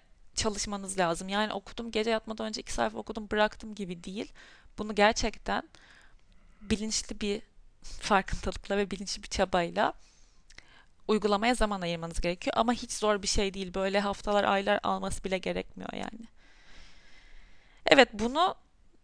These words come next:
bu dediğim olumsuz bir düşünceyi, inanışı güncellemek için kendimizi duymamız gerekiyor dedim. Bunun için hani ben üzerine şunu yapın, bunu yapın demek istemiyorum. Çünkü zaten söyleyeceğim her şeyi bu kitap, e, en iyi,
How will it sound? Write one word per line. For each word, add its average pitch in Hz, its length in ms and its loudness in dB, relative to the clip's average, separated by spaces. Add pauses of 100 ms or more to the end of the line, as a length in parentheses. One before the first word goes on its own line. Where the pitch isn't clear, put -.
(760)
bu 240 280 2
dediğim 262 300 6
olumsuz 247 420 0
bir 240 100 -4
düşünceyi, 240 360 -2
inanışı 220 400 -2
güncellemek 214 640 2
için 269 480 0
kendimizi 214 480 -2
duymamız 202 380 -4
gerekiyor 196 500 -2
dedim. 233 360 -2
Bunun 240 320 -4 (140)
için - 360 -2 (160)
hani 214 200 -2
ben 226 140 10
üzerine 226 460 2
şunu 226 200 -6
yapın, 226 300 -4
bunu 226 120 -6
yapın 220 280 -4 (640)
demek 220 260 10
istemiyorum. 302 640 4
Çünkü 254 220 -4
zaten 240 340 4
söyleyeceğim 226 440 0
her 240 220 4
şeyi 240 280 -2
bu 233 60 0
kitap, - 400 4 (960)
e, 180 140 2 (220)
en 226 200 4
iyi, 180 300 2